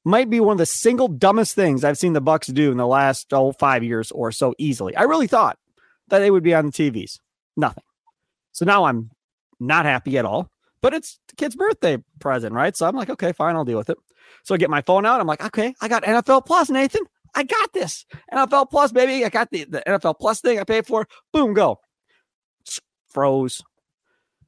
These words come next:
Exit out, started back up, plays for three, four seconds, freezes again. I'm like, "Come on, man." So finally, the sixteen-year-old's phone, he got it to go. So I was able to watch it a little bit there.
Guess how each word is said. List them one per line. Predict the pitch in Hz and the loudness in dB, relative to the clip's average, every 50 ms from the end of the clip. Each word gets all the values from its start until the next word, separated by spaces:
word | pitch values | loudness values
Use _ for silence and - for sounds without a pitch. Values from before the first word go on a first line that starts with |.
| _ - | _ -6
Exit | 117 127 120 120 143 160 | -6 -4 -4 0 0 2
out, | 160 156 156 - _ - | 2 2 0 -2 _ -12
started | - - 147 135 127 113 | -4 -2 -2 -2 0 -2
back | 123 123 - - | -4 -4 -2 0
up, | 165 156 - - | -2 -2 -2 -4
plays | - 139 143 - | -4 -4 -4 -4
for | 139 | -6
three, | - - 156 147 | -6 -4 -4 -4
four | - 147 143 139 | -2 -2 -2 0
seconds, | 143 139 147 151 - | -2 -2 -4 -4 -10
freezes | - - - 127 127 135 139 143 127 147 143 135 | -12 -14 -8 -4 -2 -2 -2 0 0 -2 -2 -2
again. | 143 123 131 131 127 131 131 131 135 147 - - | -2 -2 0 0 0 0 0 0 -2 -2 -4 -6
I'm | 113 113 110 | -6 -4 -6
like, | 104 95 - | -8 -10 -12
"Come | - - - - 90 78 73 - | -12 -16 -14 -14 -14 -16 -16 -18
on, | 76 69 76 82 82 80 87 92 | -18 -14 -14 -14 -14 -12 -14 -12
man." | 95 104 104 104 104 104 104 104 104 107 - _ _ _ _ _ _ _ | -12 -10 -10 -10 -10 -10 -10 -10 -10 -12 -14 _ _ _ _ _ _ _
So | _ - 139 | _ -10 -4
finally, | - 233 240 247 233 196 165 | 2 4 4 6 6 4 2
the | 156 | 0
sixteen-year-old's | - - - 359 294 220 - - 233 185 175 165 156 143 139 117 - | -2 0 0 0 0 0 -2 -2 0 2 4 4 6 4 2 0 0
phone, | - 160 147 143 143 143 135 | 0 2 2 4 2 0 -2
he | - - - 302 370 | -4 -4 -2 -2 2
got | 339 233 151 139 120 | 2 4 2 2 0
it | 123 - | -2 -4
to | - 135 | -4 -2
go. | 127 131 131 143 147 | 2 2 2 2 2
So | - 175 | 2 2
I | 170 | 2
was | 170 160 175 | 4 2 2
able | 185 185 175 175 | 0 0 0 -2
to | - - 175 151 143 131 | 0 2 2 2 2 0
watch | - - 151 190 185 156 - - | -2 -2 0 2 2 2 2 0
it | 170 | 0
a | 165 | 0
little | 160 165 170 165 156 | 2 2 2 2 2
bit | 135 147 135 - | 0 -2 -2 0
there. | 160 151 135 95 90 | 2 2 2 0 -2